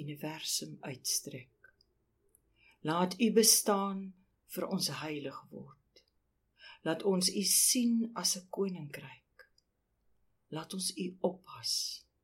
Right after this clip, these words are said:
u ganse oppervlakte, net soos ook u dieptes. U gee ons elke dag ons daaglikse lig, getemperde water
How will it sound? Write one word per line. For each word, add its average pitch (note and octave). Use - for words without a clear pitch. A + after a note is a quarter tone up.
u F#3+
ganse G#3+
oppervlakte, F3+
net D3+
soos -
ook D3
u E3+
dieptes. -
U A3
gee A#3
ons A3+
elke G#3
dag F3
ons -
daaglikse D#3+
lig, C#3+
getemperde E3+
water C#3+